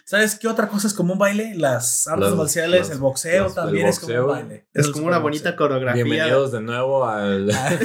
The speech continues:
Speaker 3: <laughs> Bienvenidos de
Speaker 1: Podcast
Speaker 3: nuevo, de
Speaker 1: de
Speaker 3: nuevo, de
Speaker 1: Megalobox.
Speaker 3: nuevo, de nuevo, del de nuevo
Speaker 1: Bueno,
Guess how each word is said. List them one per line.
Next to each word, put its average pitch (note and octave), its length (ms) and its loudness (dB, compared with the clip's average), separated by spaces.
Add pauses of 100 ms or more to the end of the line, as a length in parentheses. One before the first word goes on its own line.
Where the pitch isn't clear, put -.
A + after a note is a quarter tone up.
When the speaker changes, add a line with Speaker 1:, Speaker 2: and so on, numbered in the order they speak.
(160)
Speaker 3:
<laughs> G4+ 280 -4
Bienvenidos A3 480 0
de D4 80 0
Speaker 1:
Podcast G#3+ 220 -2
Speaker 3:
nuevo, B3+ 340 0
de B3+ 60 -4
Speaker 1:
de A3 100 -4
Speaker 3:
nuevo, G#3+ 340 0
de G3+ 140 -2
Speaker 1:
Megalobox. - 20 -2
Speaker 3:
nuevo, F3 340 0
de F#3 120 -2
nuevo, E3 380 0
del G#3+ 340 -2
de A#3+ 140 -2
nuevo F3 520 0
Speaker 1:
Bueno, B2+ 280 -2